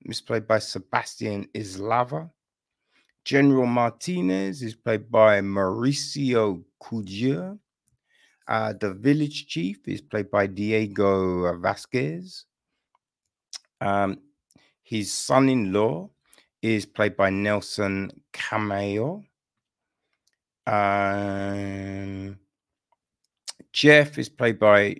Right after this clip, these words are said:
Charlie Jones. Um, Eduardo Lavato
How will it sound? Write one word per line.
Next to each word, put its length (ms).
Charlie 520
Jones. 760
Um, 280
Eduardo 1400
Lavato 800